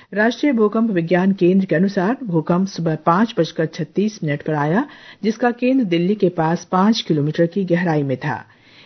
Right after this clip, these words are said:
इससे किसी तरह के जानमाल के नुकसान की कोई खबर नहीं है। प्रधानमंत्री नरेंद्र मोदी ने भूकंप के बाद सभी से सुरक्षा सावधानियों का पालन करने का आग्रह किया है।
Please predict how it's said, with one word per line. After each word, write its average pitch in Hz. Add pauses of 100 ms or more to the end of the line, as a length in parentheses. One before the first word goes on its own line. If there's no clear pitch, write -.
इससे 262
किसी 233
तरह 190
के 208
जानमाल 165
के 233
नुकसान 151
की 170
कोई 202
खबर 156
नहीं 135
है। 127 (680)
प्रधानमंत्री 170
नरेंद्र 170
मोदी 170
ने 226 (340)
भूकंप 285
के 277
बाद 196
सभी 196
से 220
सुरक्षा 190
सावधानियों 165
का 196
पालन 165
करने 156
का 147
आग्रह 151
किया 190
है। 220